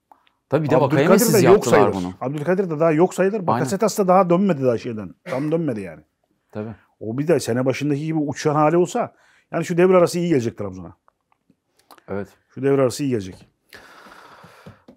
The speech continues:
Speaker 1: Ve derbinin ardından da Fenerbahçe'de beklenen oldu. Ee, maçın sonlarında hem yönetim hem Vitor Pereira'ya çok istifa yönünde, e, tezahüratlar yapıldı ve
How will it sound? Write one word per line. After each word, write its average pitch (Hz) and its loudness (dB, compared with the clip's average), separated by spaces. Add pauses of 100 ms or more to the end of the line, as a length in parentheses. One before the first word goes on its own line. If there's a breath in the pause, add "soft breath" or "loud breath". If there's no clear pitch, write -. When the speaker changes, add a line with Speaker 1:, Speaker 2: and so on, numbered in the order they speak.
(120)
Speaker 1:
Ve 202 4 (540 loud breath)
derbinin 156 4
ardından 143 4
da 175 4
Fenerbahçe'de 147 2
beklenen 143 0
oldu. 139 -2
Ee, 110 -2
maçın 127 -2
sonlarında 131 0
hem 131 -2
yönetim 127 -4
hem 127 -4
Vitor 120 -4
Pereira'ya 120 -2
çok 113 -12 (500)
istifa 120 -2
yönünde, 117 -2
e, 95 -8
tezahüratlar 117 0
yapıldı 113 -4 (120)
ve 120 0